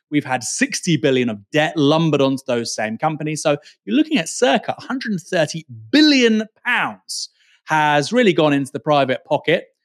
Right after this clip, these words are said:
as a result of that privatisation. And at the same time, we've seen water bills outperform inflation, uh, by fifty percent since the late nineteen eighties. And now we had the news coming out from Thames Water last week that because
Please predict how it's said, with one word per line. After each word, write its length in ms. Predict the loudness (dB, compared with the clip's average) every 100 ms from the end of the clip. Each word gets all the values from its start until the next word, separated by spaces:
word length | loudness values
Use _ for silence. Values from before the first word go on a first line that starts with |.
| _ _
as 160 | -4 -2
a 40 |
result 240 | 0 2 2
of 60 |
that 180 | -2 -2
privatisation. 1000 | -2 -2 -2 2 4 4 2 0 -2 -8 -16 -2
And 100 | 0
at 60 |
the 60 | 0
same 280 | 0 0 2
time, 220 | 2 2
we've 120 | 0
seen 240 | -2 -2 0
water 280 | 0 0
bills 520 | 0 4 4 4 2 -2 -4
outperform 560 | -4 -4 -4 0 0 0
inflation, 680 | -2 -2 -2 -2 -4 -4 -6 _ _ _ -6
uh, 40 |
by 140 | -2 0
fifty 260 | 0 -2
percent 300 | -4 -4 -6 _
since 200 | -14 -8
the 80 | -2
late 160 | 0 0
nineteen 260 | -4 -2
eighties. 460 | -4 -6 -10 -14 -18 _ _
And 220 | -6 -2 0
now 460 | 2 0 0 2
we 100 | 2
had 140 | 2 0
the 60 | 0
news 260 | 0 -2
coming 200 | -2 -2
out 140 | -2 -4
from 120 | -6
Thames 320 | -2 -2 0
Water 240 | -2 2
last 280 | 2 2 0
week 200 | -2 -2
that 100 | -10
because 320 | -12 0 0